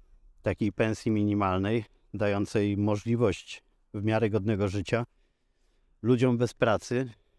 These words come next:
bo nie ma szans, żeby ta praca była dla tak wielu jak do tej pory, kiedy tyle załatwia sztuczna inteligencja i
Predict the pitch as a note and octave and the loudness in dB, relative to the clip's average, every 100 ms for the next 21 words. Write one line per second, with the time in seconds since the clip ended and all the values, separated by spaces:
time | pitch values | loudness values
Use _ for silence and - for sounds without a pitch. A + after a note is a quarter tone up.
0 | _ A#2+ G#2+ A2+ A2+ A#2+ B2 B2+ C#3+ D#3 | _ -8 0 2 4 4 4 4 2 0
1 | - F3+ D#3 - G2+ G#2 A2 G2 - _ | -2 -2 -2 -4 -4 0 0 0 -6 _
2 | _ _ _ _ _ _ _ - A2 A2 | _ _ _ _ _ _ _ -4 -2 2
3 | A2 - G2+ G#2+ G2 G#2 G2+ A#2+ G#2 G#2 | 0 0 -2 0 0 0 0 0 0 2
4 | A2+ A2 G#2 F#2+ G2+ G2 F2+ G#2 G#2+ A2+ | 2 2 0 -2 -4 -4 -2 0 0 -2
5 | _ _ _ _ _ - G#2+ G2 A#2+ A2 | _ _ _ _ _ -2 0 0 2 2
6 | G#2 G#2+ - G2 - G2 G#2+ G#2 G2 F#2+ | 2 0 0 -4 -4 -6 -2 -2 0 0
7 | G2 F#2+ - F#2 - - | 0 -2 -2 -2 -2 -6